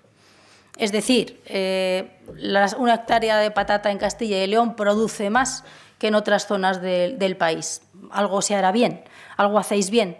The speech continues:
en, en Castilla y León, mucho, sin ninguna duda. Mm, con ese volumen de producción, eh, podríamos perfectamente tener patata durante todo el año, mm, porque vemos otros países,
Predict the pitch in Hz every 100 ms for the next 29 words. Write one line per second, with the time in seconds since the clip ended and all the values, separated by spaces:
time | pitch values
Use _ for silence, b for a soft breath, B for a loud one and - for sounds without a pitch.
0 | - - 185 180 208 - 220 196 202 -
1 | 208 190 185 175 - 220 240 247 170 -
2 | - 196 185 190 196 185 175 170 165 -
3 | B B B B B B 208 208 214 208
4 | 208 202 185 - - 233 240 254 294 277
5 | 269 262 254 247 254 240 226 - 277 277
6 | 294 285 - 214 208 208 220 214 277 254
7 | 196 190 - 208 233 226 233 220 226 226
8 | 254 262 B B - 208 208 208 220 220
9 | 220 262 240 214 202 190 196 190 196 247
10 | 214 165 - - b b b b - 208
11 | 202 196 196 196 190 202 - _ - 214
12 | 208 - 220 208 190 - - 208 202 247
13 | 214 180 226 226 - 220 233 - 269 285
14 | - -